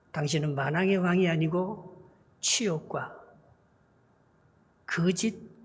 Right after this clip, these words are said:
유대인의 왕이라고" 조롱했던 것입니다. 군병들 앞에 무릎을 꿇게 하고 모든 조롱과 모욕을 주면서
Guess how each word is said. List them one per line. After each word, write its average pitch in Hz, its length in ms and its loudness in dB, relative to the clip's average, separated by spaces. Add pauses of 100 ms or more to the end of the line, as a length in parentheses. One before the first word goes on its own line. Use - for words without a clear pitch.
유대인의 143 600 -2
왕이라고" 127 920 -4 (140)
조롱했던 131 640 -6
것입니다. - 560 -8 (1700)
군병들 156 460 2
앞에 156 220 0
무릎을 139 500 -2
꿇게 139 340 -8
하고 123 440 -10 (1400)
모든 139 380 -4
조롱과 139 840 -2
모욕을 156 400 0
주면서 135 800 -10